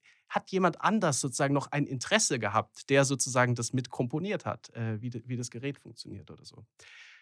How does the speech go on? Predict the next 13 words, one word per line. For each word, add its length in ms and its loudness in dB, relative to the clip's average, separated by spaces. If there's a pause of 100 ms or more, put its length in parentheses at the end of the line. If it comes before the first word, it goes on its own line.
(100)
Deswegen 240 4
können 200 8
wir 80 6
da 220 10
sozusagen 320 0
eine 220 0
Art 160 2
von 140 -2
Verdacht 520 0
hegen. 300 -4
Und 160 -10
ich 100 -10
glaube 460 6